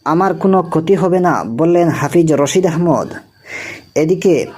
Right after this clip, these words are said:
আবুধাবিতে পশ্চিম এশিয়ার সবচেয়ে বড় মন্দির উদ্বোধন করলেন প্রধানমন্ত্রী।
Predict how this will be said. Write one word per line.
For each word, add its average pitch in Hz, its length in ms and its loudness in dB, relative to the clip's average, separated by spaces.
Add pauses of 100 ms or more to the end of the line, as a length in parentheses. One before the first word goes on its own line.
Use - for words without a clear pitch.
(360)
আবুধাবিতে 196 720 0
পশ্চিম 175 380 0
এশিয়ার 202 300 0
সবচেয়ে 180 560 0
বড় 147 260 0
মন্দির 180 460 0
উদ্বোধন 165 480 0
করলেন 170 480 0
প্রধানমন্ত্রী। 165 800 0